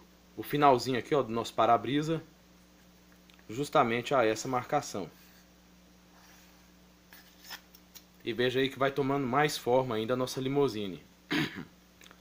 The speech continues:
E agora nós vamos estar marcando aqui, ó, dois centímetros e meio embaixo. Marcou dois e meio. Veja, dois centímetros e meio aqui.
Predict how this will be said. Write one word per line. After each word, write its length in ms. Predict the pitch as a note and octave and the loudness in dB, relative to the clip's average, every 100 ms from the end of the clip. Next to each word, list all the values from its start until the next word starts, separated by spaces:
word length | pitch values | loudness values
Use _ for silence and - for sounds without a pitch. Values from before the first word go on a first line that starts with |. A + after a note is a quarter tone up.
| - - - - - - - | -20 -20 -20 -20 -20 -14 2
E 40 | |
agora 340 | D3 A#2+ D3 C#3 | 2 6 4 6
nós 160 | A#2+ | 2
vamos 200 | A#2+ D3+ | 0 -4
estar 200 | - C#3+ | 2 2
marcando 440 | D3 A2+ - C3 A2 | 4 -2 -2 -4 -4
aqui, 220 | - D3+ | -2 0
ó, 120 | A#2 - - - _ _ - - - - _ - - _ _ - _ _ _ _ - - - _ _ _ _ _ - - - - - _ - - - _ - - - - | 0 -2 -18 -20 _ _ -20 -20 -20 -20 _ -20 -20 _ _ -20 _ _ _ _ -20 -20 -20 _ _ _ _ _ -20 -20 -20 -20 -20 _ -20 -20 -20 _ -20 -20 -20 -4
dois 260 | A2 D#3+ D#3+ | 4 6 4
centímetros 800 | - C#3+ - C#3+ C#3+ D3 - - | 2 0 -2 0 0 0 -6 -4
e 60 | |
meio 420 | E3+ C3+ C#3+ A#2 F#2+ | 0 6 6 4 -2
embaixo. 680 | C3+ D3+ A#2 A#2 G#2 - - - - - - | -4 -2 4 4 4 -2 -14 -18 -20 -20 -10
Marcou 380 | A2 A2+ - G#2+ | -8 -6 -4 -2
dois 220 | A#2+ G#2+ | -2 -4
e 20 | |
meio. 400 | G#2+ C3+ A#2+ - - - - - - - - - - _ - | -2 -2 -2 -6 -16 -20 -20 -20 -20 -20 -20 -20 -20 _ -4
Veja, 240 | B2 G2+ | -2 -2
dois 220 | F#2+ D3 | 2 2
centímetros 420 | D3 C#3 C3 C3 D3 | 2 -4 -4 -6 -4
e 40 | |
meio 280 | C3 B2+ A#2 | 0 0 0
aqui. 320 | - - - | -4 -14 -16